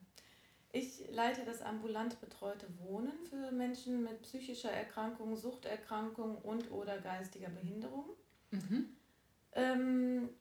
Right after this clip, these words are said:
Speaker 1: das bedeutet, wir, also mein Team und ich,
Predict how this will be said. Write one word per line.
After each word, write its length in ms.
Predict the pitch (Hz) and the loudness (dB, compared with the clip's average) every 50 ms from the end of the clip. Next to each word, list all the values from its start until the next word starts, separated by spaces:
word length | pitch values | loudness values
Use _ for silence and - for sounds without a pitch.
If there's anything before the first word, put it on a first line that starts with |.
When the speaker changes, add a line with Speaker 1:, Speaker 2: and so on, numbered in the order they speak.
| - - _ - | -20 -20 _ 0
Speaker 1:
das 240 | - 233 240 240 - | 4 4 4 4 2
bedeutet, 800 | 247 233 240 226 226 240 247 277 277 - 311 320 330 339 339 330 - - - - - - - - | -2 2 6 6 8 8 8 6 4 0 -4 -4 -4 -4 -4 -4 -8 -8 -8 -8 -8 -8 -8 -4
wir, 520 | 226 240 240 240 233 240 240 233 - - - - - - - | 0 2 2 4 4 4 2 2 0 -2 -6 -10 -14 -6 -2
also 200 | 214 214 208 202 202 | -2 -2 -2 -2 -6
mein 160 | 202 196 196 | -4 -6 -6
Team 220 | 190 - 214 202 196 | -6 -8 -8 -8 -6
und 140 | 196 190 - | -6 -4 0
ich, 300 | 220 262 285 285 - - | 2 2 0 0 -2 -10